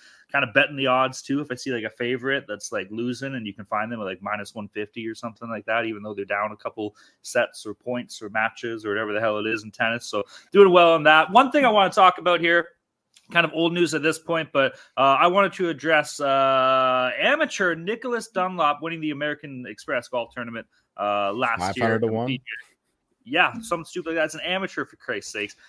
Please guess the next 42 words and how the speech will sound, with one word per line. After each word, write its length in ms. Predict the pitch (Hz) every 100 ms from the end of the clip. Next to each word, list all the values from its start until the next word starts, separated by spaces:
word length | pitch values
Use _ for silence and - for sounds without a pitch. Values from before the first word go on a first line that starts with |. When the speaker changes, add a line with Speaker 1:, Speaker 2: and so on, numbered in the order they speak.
| _
Speaker 1:
That's 220 | - 185
absolutely 400 | 220 196 - 160 151
unreal. 380 | 151 143 151 147
Buddy's 280 | 151 151 143
at 80 |
University 460 | 139 135 131 135 -
of 80 | 113
Al-, 240 | 123 120
or 180 | 104 117 -
I 40 |
think 80 | 143
he's 140 | 214 101
at 60 | 101
Alabama 460 | 104 - 101 120
or 100 | 120
something 260 | 117 127 120
like 120 | 110
that. 160 | 110 117
He 40 |
comes 260 | 113 123 117
up 60 |
with 120 | 110 107
a 40 |
big 220 | 107 117
win. 200 | 117 127
Do 40 | 127 _
you 100 | 185
know 100 | 247
what 160 | 311 -
sucks? 600 | - 175 180 - - _ _ - - _ _ _ - _ _ _ _
Winner 280 | 160 247 262
of 100 | 220
that 400 | 175 165 170 -
gets 220 | 170 156
one 180 | 160 196
point 220 | 190 190
five 180 | 190 175
million 220 | 160 165
dollars 260 | 151 147 139
of 60 | 131
that 120 | 127
tournament. 400 | - 127 113